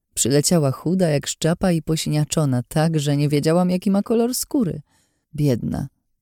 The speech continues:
Był dla niej jak rycerz na białym koniu, więc rozumiem, czemu go tak wielbi.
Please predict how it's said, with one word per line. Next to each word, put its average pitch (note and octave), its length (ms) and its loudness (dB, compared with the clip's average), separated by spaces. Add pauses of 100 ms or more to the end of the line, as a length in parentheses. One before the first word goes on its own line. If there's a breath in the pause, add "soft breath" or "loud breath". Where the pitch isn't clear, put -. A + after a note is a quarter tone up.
Był C#3 200 0
dla D3 160 2
niej D3+ 260 2
jak C#3 240 -2
rycerz - 520 0
na A#2+ 120 -2
białym B2+ 300 0
koniu, C3+ 380 -6 (520)
więc E4 360 -2
rozumiem, B3+ 580 2
czemu D#3+ 300 0
go D#3 120 0
tak C#3 220 -4
wielbi. - 480 -4